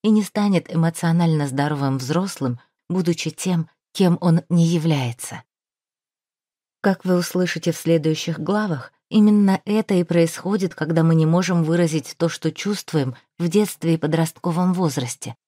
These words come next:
Мы прячем своё истинное «я» и заставляем себя быть людьми, которыми мы не являемся.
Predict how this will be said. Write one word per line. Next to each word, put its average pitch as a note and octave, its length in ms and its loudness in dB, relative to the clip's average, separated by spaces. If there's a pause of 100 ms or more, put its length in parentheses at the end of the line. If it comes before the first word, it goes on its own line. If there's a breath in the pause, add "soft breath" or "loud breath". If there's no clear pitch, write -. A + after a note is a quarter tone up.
(480)
Мы A3+ 180 4
прячем E3+ 500 0
своё D#3+ 300 2
истинное D#3+ 680 0
«я» F#3+ 320 0 (380 soft breath)
и A3+ 100 2
заставляем F3+ 680 0
себя D#3+ 280 0
быть D#3+ 220 0
людьми, D#3+ 380 -2
которыми D3 500 0
мы D3 140 0
не C#3+ 180 -2
являемся. B2+ 640 -6